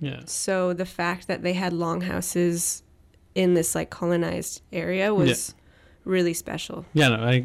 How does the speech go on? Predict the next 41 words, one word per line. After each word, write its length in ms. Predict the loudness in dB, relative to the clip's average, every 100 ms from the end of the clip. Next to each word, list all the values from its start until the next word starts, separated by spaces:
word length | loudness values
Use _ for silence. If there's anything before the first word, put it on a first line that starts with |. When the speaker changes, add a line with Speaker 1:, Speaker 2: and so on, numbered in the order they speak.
| 2
Speaker 1:
I 160 | 2
just 320 | 0 -4 -12 -6
doing 220 | 0 0
a 20 |
little 160 | 0 -2
bit 140 | -4
of 40 |
research, 340 | -4 -6 -10 -10
and 80 | -8
that 60 |
was, 140 | -4 -2
like, 100 | 0
about, 280 | -2 -2 -10 -20 -20 -20 -16
I 40 | -2
think 160 | 0 2
they're 240 | 0 0 -6 _ -20 _ -10
twenty 260 | 2 4 4
feet 240 | 0 -4
l-, 180 | -6 -6 -8
high. 480 | 0 0 0 -4 -8 -10 -4
Speaker 2:
Mm-hmm. 340 | -2 0 -2 -6 _ _ _ -16 -6
Speaker 1:
The 60 |
Longhouse 460 | -4 -4 -6 -8 -10
is. 100 | -10 -10
So 60 | -6
Speaker 2:
Mm-hmm. 160 | -4 -2
Speaker 1:
that 140 | 0
was 140 | -2 -4
probably 360 | -2 -2 -2
pretty 280 | -6 -4 -4
cool 180 | 0 0
that, 180 | 0 -4 -2
yeah, 80 | 0
the 80 | 2
public 360 | 0 0 0
were 100 | 0
able 220 | 0 0 -4
to 60 |
see 200 | -4 -6
that 380 | -4 -4 -6 -10
for 400 | -14 -12 -10